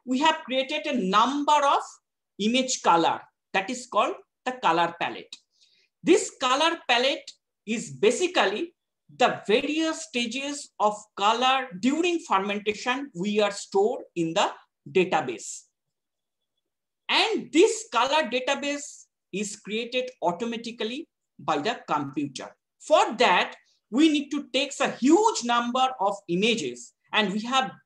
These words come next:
developed a software algorithm that compares the color of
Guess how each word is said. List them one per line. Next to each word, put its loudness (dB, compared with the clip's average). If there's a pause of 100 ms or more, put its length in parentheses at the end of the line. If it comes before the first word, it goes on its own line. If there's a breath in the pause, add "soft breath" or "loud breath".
developed -4
a -4
software -4
algorithm 0
that 2 (300)
compares 2 (100)
the 2
color 0
of 0